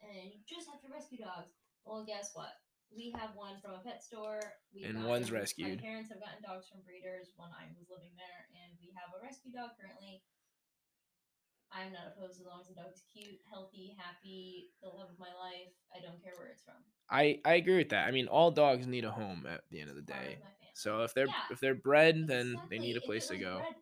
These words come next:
Speaker 1: it's alive, and it needs somewhere to go. I'll take that.
Speaker 2: And
Speaker 1: If it's at a pet store, it needs somewhere to go. I'll take it. If it's from a pound, it needs somewhere to go.
Speaker 2: And I, I have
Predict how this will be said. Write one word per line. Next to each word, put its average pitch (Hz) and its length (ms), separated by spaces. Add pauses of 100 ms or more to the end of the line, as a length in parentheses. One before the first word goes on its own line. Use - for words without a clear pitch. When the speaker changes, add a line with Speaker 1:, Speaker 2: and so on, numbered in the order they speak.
(100)
Speaker 1:
it's 214 160
alive, 220 580
and 214 160
it - 80
needs 240 220
somewhere 262 260
to 214 80
go. 214 120 (680)
I'll 233 160
take 262 160
that. 247 160 (240)
Speaker 2:
And 196 240
Speaker 1:
If 175 80
it's - 100
at 202 140
a 202 80
pet 202 160
store, 302 360 (140)
it 214 120
needs 220 200
somewhere 269 280
to 262 80
go. 262 160 (260)
I'll 220 160
take 240 220
it. 277 180 (320)
If 202 80
it's - 80
from 247 160
a 262 40
pound, 320 340 (920)
it 196 100
needs 185 200
somewhere 196 200
to 208 140
go. 196 40 (280)
Speaker 2:
And 127 120
I, 170 260
I 175 200
have 139 380